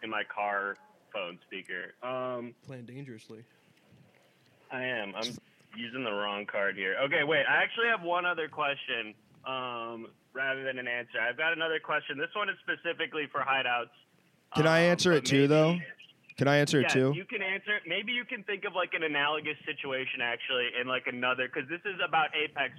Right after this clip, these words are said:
Speaker 1: but I'm sure it could be, you know, like, in kind of any competitive sport or esport.
Speaker 3: Sure, sure,
Speaker 1: So,
Speaker 3: sure.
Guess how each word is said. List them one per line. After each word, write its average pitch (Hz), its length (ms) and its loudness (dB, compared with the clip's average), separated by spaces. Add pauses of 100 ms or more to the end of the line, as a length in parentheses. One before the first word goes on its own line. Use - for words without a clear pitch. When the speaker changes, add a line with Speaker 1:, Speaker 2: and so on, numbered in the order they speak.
Speaker 1:
but 127 180 -2 (400)
I'm 139 140 -4 (100)
sure 165 200 0
it 151 100 -6
could 139 180 -8
be, 131 340 -6 (300)
you 135 100 -8
know, 127 180 -2
like, 123 200 -4
in 131 120 -8
kind 143 220 -2
of 120 140 -6
any 127 400 -4 (120)
competitive 120 760 -6 (180)
sport 117 400 -8
or 120 80 -10
esport. 120 560 -8
Speaker 3:
Sure, 104 200 2
sure, 135 160 0
Speaker 1:
So, 131 80 0
Speaker 3:
sure. 78 200 -6